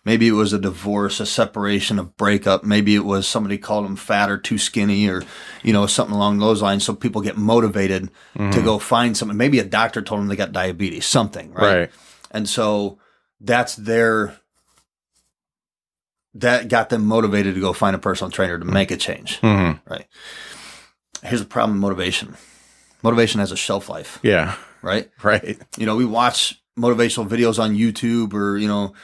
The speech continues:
Speaker 1: you hear some guy standing up at a rehab facility giving a motivational speech and you, and you're motivated to make whatever change necessary that's discussed for about ten minutes,
Speaker 2: Mm-hmm.
Speaker 1: right? But then either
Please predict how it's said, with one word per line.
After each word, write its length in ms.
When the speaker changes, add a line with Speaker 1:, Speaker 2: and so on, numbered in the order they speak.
Speaker 1:
you 100
hear 120
some 180
guy 360
standing 280
up 140
at 40
a 40
rehab 320
facility 420
giving 200
a 40
motivational 560
speech 480
and 160
you, 160
and 160
you're 120
motivated 960
to 100
make 380
whatever 340
change 540
necessary 880
that's 260
discussed 880
for 240
about 580
ten 300
minutes, 320
Speaker 2:
Mm-hmm. 380
Speaker 1:
right? 320
But 300
then 240
either 580